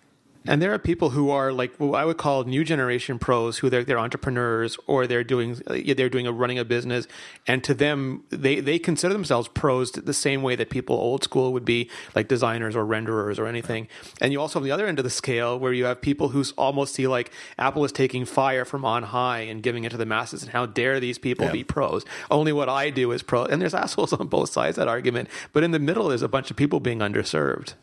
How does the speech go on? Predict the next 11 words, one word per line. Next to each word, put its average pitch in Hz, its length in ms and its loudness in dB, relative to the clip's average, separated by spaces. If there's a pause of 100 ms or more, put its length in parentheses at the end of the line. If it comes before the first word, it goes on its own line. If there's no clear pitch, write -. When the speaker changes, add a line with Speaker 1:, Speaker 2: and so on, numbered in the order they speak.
(140)
Speaker 2:
Yeah. 98 240 2 (160)
And 110 120 2
I, 135 220 0
you 180 80 2
know, 147 240 -2
I, 135 160 2
I 135 140 0
appreciate 147 580 0
that - 240 0
frustration 104 220 2 (840)
of, 82 480 0